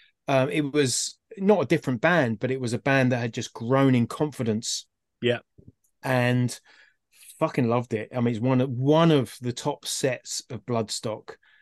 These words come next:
Speaker 1: They owned that stage, and more power to it, man. I think they're just gonna go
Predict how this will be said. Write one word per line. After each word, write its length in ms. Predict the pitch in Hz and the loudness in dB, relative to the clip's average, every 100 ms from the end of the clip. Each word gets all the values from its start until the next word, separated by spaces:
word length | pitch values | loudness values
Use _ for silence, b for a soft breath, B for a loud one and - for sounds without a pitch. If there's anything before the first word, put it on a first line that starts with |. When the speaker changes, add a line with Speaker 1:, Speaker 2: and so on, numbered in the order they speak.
| _ - | _ -4
Speaker 1:
They 260 | 117 - _ | -4 -4 _
owned 360 | 143 143 147 131 | 0 4 4 4
that 180 | 123 - | -2 -6
stage, 680 | - 117 107 107 101 - - - | -8 -6 -6 -6 -6 -12 -14 -8
and 460 | 117 117 110 110 | -4 -2 0 0
more 160 | 127 151 | 2 0
power 320 | - 143 165 | -2 -4 -6
to 160 | - 113 | -4 -6
it, 100 | 101 | -6
man. 400 | 104 113 117 123 | -6 -4 -6 -8
I 140 | 120 | -10
think 220 | 110 139 139 | -6 -6 -4
they're 100 | 117 | -4
just 220 | 113 - | -6 -6
gonna 160 | 120 | -4
go 240 | 117 123 | -2 0